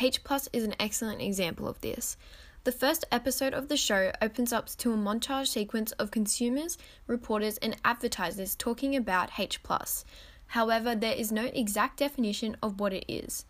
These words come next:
It includes technology and modes that we are familiar with, such as broadcast news and talking head interviews. These are merged together onto the narrative to build context.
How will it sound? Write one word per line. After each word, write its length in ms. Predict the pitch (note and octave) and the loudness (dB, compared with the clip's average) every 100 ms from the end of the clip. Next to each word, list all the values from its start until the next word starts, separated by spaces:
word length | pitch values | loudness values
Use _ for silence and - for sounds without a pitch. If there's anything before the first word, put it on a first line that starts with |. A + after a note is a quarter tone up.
| - - - - - - - - - - | -18 -20 -20 -20 -20 -20 -20 -20 -10 2
It 180 | C4 - | 4 6
includes 580 | B3+ B3+ - C#4+ F4 | 4 4 4 4 4
technology 640 | - F4+ E4+ B3 A#3+ A3+ A3+ | 0 0 2 2 2 2 2
and 120 | A3 | 2
modes 300 | F#3+ F#3+ G3 | 2 -2 -2
that 160 | G3+ - | -2 0
we 140 | G#3 | -2
are 40 | |
familiar 540 | G#3 B3+ A#3 G3+ F#3+ F#3 | 0 2 2 2 0 -2
with, 220 | F3+ A3 | -2 -2
such 260 | - G#3 - | -2 -2 -2
as 160 | A3 | -4
broadcast 560 | G3+ G3+ G#3+ C4+ C4+ - | -2 -2 0 0 0 0
news 320 | G#3 G3+ - - - - - - | -2 -2 -4 -10 -16 -20 -20 -4
and 160 | A3+ G#3+ | 0 0
talking 340 | A3 G#3+ G#3+ | 0 -2 0
head 240 | G#3 G#3 - | 0 0 0
interviews. 640 | F3+ F3+ F3+ - - A3+ - - - - - - - - | -4 -8 -8 -8 -8 -10 -12 -16 -16 -16 -18 -18 -6 2
These 220 | B3 C#4 | 2 2
are 80 | F4+ | 2
merged 400 | B3+ A3 - - | 0 0 0 0
together 320 | B3 G3 G3 | 2 2 2
onto 400 | - G3+ G#3+ C4+ | 0 0 -2 -2
the 100 | D#4+ | 0
narrative 540 | A#3+ F3 G3 - G3+ | 2 0 -2 -4 -4
to 140 | - G3+ | -4 0
build 240 | G3 G3 | 0 -2
context. 720 | - F3 - - - - - | -4 -6 -6 -8 -6 -8 -10